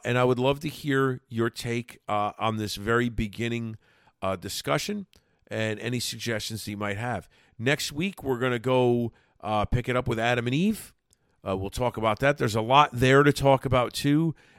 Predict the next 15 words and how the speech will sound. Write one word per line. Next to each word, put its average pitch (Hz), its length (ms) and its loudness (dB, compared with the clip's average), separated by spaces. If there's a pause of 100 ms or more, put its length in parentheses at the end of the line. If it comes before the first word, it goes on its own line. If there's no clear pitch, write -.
And 120 180 0
then 123 160 2
maybe 131 320 4
if 117 220 0
we 110 100 0
get 113 220 0
time, 123 420 -2
we 113 220 0
will 104 240 -2
head 117 220 -4
into 107 340 -6
Cain 113 340 -6
and 107 100 -4
Abel. 110 380 -2 (640)
So, 98 600 -4